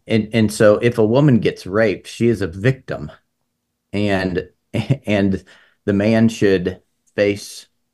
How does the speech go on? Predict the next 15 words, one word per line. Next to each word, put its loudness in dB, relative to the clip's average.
charges. -2
Uh, -2
I, -2
I -2
think -4
he -2
should -6
get -8
the -4
death 0
penalty. -4
Be -4
fine -4
with -8
me. -2